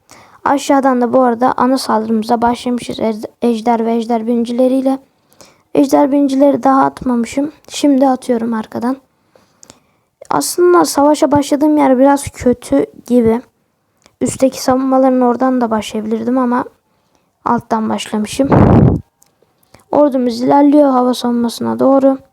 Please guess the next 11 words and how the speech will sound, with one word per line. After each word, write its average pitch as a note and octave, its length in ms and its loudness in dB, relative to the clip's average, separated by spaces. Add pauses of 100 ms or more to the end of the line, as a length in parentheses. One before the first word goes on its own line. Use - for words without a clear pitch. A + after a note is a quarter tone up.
(720)
Ortadaki C4+ 600 2
kraliçe C4+ 460 2
biraz C4 340 0 (400)
bize A#3+ 220 0
sıkıntı - 440 -6
çıkaracak A3 600 -8
gibi. A#3+ 280 0 (760)
Canı A#3 260 0
yarım A#3 380 2
ama A#3+ 240 0 (400)
hatta A3+ 480 -2